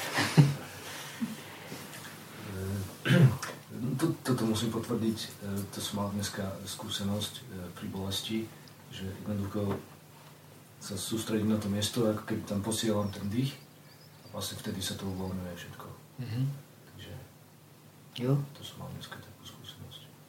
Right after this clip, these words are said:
Speaker 1: No a když budeme praktikovat víc, tak ta zkušenost bude jasnější a jasnější. Element větru je to, co nás podpírá.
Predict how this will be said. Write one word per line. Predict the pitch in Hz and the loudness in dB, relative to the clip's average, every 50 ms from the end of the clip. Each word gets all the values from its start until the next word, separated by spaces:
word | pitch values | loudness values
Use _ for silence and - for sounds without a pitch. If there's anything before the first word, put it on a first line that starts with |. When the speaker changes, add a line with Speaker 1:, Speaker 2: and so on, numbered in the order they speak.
| - - - - - - - - - - - - - - - - - - - - - - - - - - - - - - - - - - - - - - - - - - - 123 | -20 -20 -20 -20 -20 -20 -20 -20 -20 -20 -20 -20 -20 -20 -20 -20 -20 -20 -20 -20 -20 -20 -20 -20 -20 -20 -20 -20 -20 -20 -20 -20 -20 -20 -20 -20 -20 -20 -20 -20 -20 -10 -6 -2
Speaker 1:
No | 120 120 | -2 0
a | 120 120 120 117 117 | 0 -2 -2 -4 -4
když | 113 113 120 113 - | -4 -6 -6 -6 -6
budeme | - 117 117 117 117 120 117 110 - - - - | -4 -4 -4 -2 -2 -4 -4 -4 -6 -10 -6 -4
praktikovat | 135 139 - - - - 120 - 127 120 117 113 110 | -2 -2 -2 -2 -2 -2 0 0 0 -2 -2 -2 -2
víc, | 107 120 127 131 139 - - | 0 2 2 2 2 0 -2
tak | - 135 139 - | -2 -4 -4 -2
ta | - 139 | -4 -6
zkušenost | 139 - - - 135 - 139 127 127 131 123 - | -6 -6 -6 -6 -4 -2 0 2 2 2 2 0
bude | - 120 120 120 123 | -4 -6 -4 -4 -2
jasnější | 120 117 113 - - - 127 123 127 - - - 127 | -2 -2 -4 -2 0 0 0 0 0 -2 -2 -2 -2
a | 120 | -2
jasnější. | 120 113 110 107 - - 110 110 110 - - - 123 123 - - - 143 139 143 - - - - - - - - - - - - - - - - - - - - - - - - - - - - - - - - - - - - - - - - - - - - - - - - - - - - - - - - - - - - - - - - - - - - - - | -2 -2 -4 -4 -4 -4 -4 -4 -4 -4 -4 -6 -8 -10 -10 -4 0 0 2 2 0 -2 -4 -4 -6 -6 -10 -12 -12 -12 -12 -14 -16 -18 -18 -16 -16 -16 -14 -16 -16 -16 -18 -18 -18 -18 -18 -18 -18 -20 -20 -20 -20 -18 -20 -20 -20 -20 -20 -20 -20 -20 -20 -20 -20 -20 -20 -20 -20 -20 -20 -20 -20 -20 -20 -20 -20 -20 -20 -20 -20 -20 -20 -20 -20 -20 -20 -14 -4 0
Element | 139 123 127 131 131 127 120 113 110 | 4 6 8 8 8 8 6 6 4
větru | 117 120 117 - - 131 131 123 | 2 2 2 4 6 8 8 8
je | 120 120 127 135 139 139 | 8 8 6 6 6 4
to, | - 131 127 | 2 2 2
co | 135 - - 127 | 2 2 2 4
nás | 123 127 123 123 - | 6 6 6 4 2
podpírá. | - - 127 131 - - 147 143 139 143 135 127 110 | 0 0 0 0 6 10 12 12 12 12 10 6 4